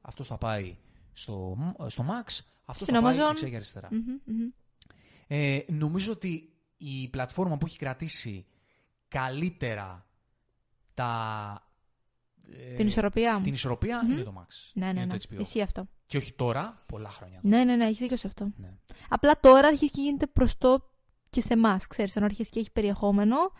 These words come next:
Speaker 2: Ε, εντάξει, εμείς δεν το έχουμε επίσημα ακόμη, αλλά ξέρεις, βλέπουμε πράγματα, ρε παιδί μου, από
Speaker 1: Δεν
Speaker 2: αυτό.
Speaker 1: έχει δεύτερο περιεχόμενο το Max και πραγματικά υπάρχουν σειρές εκεί έξω, ψαγμένες, τρομερά καλλιτεχνικές,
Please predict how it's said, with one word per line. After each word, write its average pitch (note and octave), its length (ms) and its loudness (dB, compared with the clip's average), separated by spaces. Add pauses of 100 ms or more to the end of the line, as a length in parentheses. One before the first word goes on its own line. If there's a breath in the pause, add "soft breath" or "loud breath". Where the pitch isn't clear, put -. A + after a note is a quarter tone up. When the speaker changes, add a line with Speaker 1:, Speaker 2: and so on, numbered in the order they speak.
(320 soft breath)
Speaker 2:
Ε, C4 200 2
εντάξει, A#3 360 2
εμείς B3 160 2
δεν C4+ 80 -2
το C4+ 60 6
έχουμε G#3+ 140 2
επίσημα G3 320 -2
ακόμη, G#3+ 240 0
αλλά D4+ 140 0
ξέρεις, G3+ 440 -4 (960)
βλέπουμε G#3 340 4
πράγματα, - 420 -10
ρε E3+ 40 -10
παιδί F3 180 -8
μου, F3+ 60 -6
από F3 120 -8
Speaker 1:
Δεν C#3+ 160 -4
Speaker 2:
αυτό. D3+ 120 -2
Speaker 1:
έχει D3 120 -6
δεύτερο C#3+ 260 -6
περιεχόμενο C3 360 -6
το A2+ 180 -8
Max D3+ 100 -10 (380 soft breath)
και C#3 140 -8
πραγματικά A#2+ 560 -6
υπάρχουν B2 500 -6
σειρές B2+ 340 -10
εκεί A#2 180 -12
έξω, A2 480 -6 (460)
ψαγμένες, A2 880 -10 (240)
τρομερά C3+ 640 -4
καλλιτεχνικές, A#2+ 1000 -10